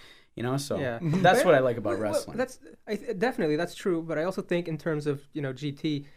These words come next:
Speaker 2: it's also, there is a char-, you, you do have charisma. There's, there's no, it's undeniable.
Speaker 1: I try,
Speaker 2: No, but it's
Speaker 1: yeah. <laughs>
Speaker 2: true.
Speaker 1: I
Speaker 2: It's
Speaker 1: try.
Speaker 2: true. You know, it's not necessarily, we don't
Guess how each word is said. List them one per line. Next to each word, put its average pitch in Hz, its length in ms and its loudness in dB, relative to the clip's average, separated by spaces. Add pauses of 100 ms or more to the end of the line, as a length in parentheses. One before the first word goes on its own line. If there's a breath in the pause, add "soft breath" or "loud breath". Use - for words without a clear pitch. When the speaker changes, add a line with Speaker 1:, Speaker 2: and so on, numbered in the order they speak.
(180 soft breath)
Speaker 2:
it's 151 100 -8
also, 226 280 0
there 180 140 4
is 277 120 2
a 233 40 -6
char-, - 220 -2
you, 196 220 -10
you 185 120 -2
do 233 100 2
have 214 140 0
charisma. 147 380 0 (140)
There's, 160 220 -4
there's 165 280 -6
no, 180 180 2
it's 160 120 -2
undeniable. 156 460 4
Speaker 1:
I 147 40 8
try, 143 480 8
Speaker 2:
No, 247 140 8
but 135 120 10
it's 135 100 8
Speaker 1:
yeah. 139 60 8
<laughs> 339 200 8
Speaker 2:
true. - 100 10
Speaker 1:
I 180 40 8
Speaker 2:
It's 170 100 6
Speaker 1:
try. 117 80 2
Speaker 2:
true. 262 120 2
You 170 120 4
know, 165 80 4
it's 185 120 -4
not 226 120 2
necessarily, 185 640 -2
we 156 120 -4
don't 180 220 -4